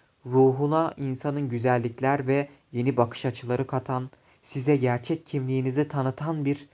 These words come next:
öğreticidir. Ölümlü ol-, olduğunu bilmek bile bir öğreticidir. İnsanlar ölümü bile hatırlamak istemiyorlar. "Her nefis ölümü tadacaktır." ayetini görünce,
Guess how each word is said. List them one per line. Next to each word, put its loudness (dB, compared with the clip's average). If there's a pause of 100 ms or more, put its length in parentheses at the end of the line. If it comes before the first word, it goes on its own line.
(240)
öğreticidir. 0 (520)
Ölümlü 4
ol-, 2
olduğunu 0
bilmek -2
bile 2
bir 4
öğreticidir. 0
İnsanlar 2
ölümü 4
bile 6
hatırlamak 2
istemiyorlar. -4 (540)
"Her 4
nefis 0
ölümü 2
tadacaktır." 2
ayetini 2
görünce, 0